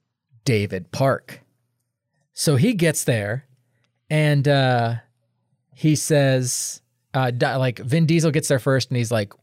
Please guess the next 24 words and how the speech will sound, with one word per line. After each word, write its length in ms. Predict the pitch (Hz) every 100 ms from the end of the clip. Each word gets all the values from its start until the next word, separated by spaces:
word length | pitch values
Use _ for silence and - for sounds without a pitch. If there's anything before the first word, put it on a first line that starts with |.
| _
"What 240 | 156 185
happened 200 | 170 165
to 60 | 165
Letty? 360 | 165 170 160
Why 200 | 139 165
is 100 | 165
there 140 | 156 160
nitromite-, 520 | 160 165 160 165 165
but 160 | 160 147
whatever?" 260 | 165 147 - - - - _
And 140 | 151 143
he's, 140 | 131
like, 160 | 127 -
holding 320 | 151 175 165
this 140 | 156
guy 200 | - 147
out 120 | 135
the 80 | 131
window. 520 | 123 135 123 98 104 127 _ _ _ _ _ _ _ _ _ _ _ _ _ -
Uh, 580 | 143 135 131 120 120 117 - _ -
and 280 | 139 135 127
then, 420 | 131 123 113 139
you 100 | 139
know, 220 | 104 120